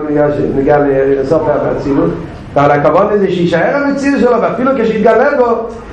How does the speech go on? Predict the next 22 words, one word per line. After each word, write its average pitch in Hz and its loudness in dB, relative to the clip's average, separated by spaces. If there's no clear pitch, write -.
זה 180 4
לא 247 6
יהיה 254 4
באופן 226 4
שהוא 208 2
יתבטל 196 0
במציאות, 165 -2
אלא 156 2
שהמציאות 165 0
שלו 247 2
הגוף, 247 0
אה, 208 2
יהיה 175 4
כאילו 160 0
לאין 139 -2
סוף. - -4
מה 117 2
אתה 202 0
מבואר? 147 0
גל 131 2
עד 160 2
הנעל, 175 0